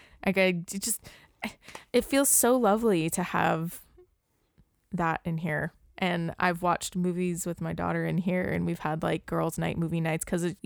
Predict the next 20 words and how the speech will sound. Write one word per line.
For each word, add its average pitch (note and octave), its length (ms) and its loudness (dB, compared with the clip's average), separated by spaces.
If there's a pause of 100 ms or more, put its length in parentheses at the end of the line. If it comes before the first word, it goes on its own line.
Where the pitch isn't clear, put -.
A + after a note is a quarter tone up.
(100)
as F#3+ 120 -6
you G3 60 2
guys G#3 120 0
can A3 120 -4
imagine, E3 360 0
there's E3+ 180 -4
limited E3 360 -6
space - 500 -4
and D#3+ 220 -4
that D#3 100 -4
means E3+ 340 -4
that, E3+ 200 0 (600)
you F#3 80 0
know, G3 80 6
one F3+ 300 2
person F3 360 -2
gets E3 200 -4
the - 140 -8
T C3 200 -6
V. C3+ 220 -6